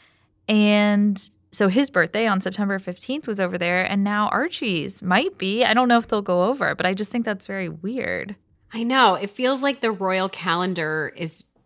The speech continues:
Speaker 2: bigger than all the birthdays, but it does feel like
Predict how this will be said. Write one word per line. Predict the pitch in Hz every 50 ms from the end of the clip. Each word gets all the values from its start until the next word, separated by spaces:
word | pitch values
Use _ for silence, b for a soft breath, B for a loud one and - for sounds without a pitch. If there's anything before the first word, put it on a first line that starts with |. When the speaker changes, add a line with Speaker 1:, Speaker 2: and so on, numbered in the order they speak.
| _ _ -
Speaker 2:
bigger | 180 180 175 180 180
than | 175 180 175 170
all | 160 160
the | 160 160
birthdays, | 156 - 151 156 - - 233 233 226
but | 233 - 170
it | 165 165 - -
does | 165 165 170 165 -
feel | - - 190 170 160 160 160 160 160 156 - - -
like | - 165 165 165 151 147 151 156 - - - - -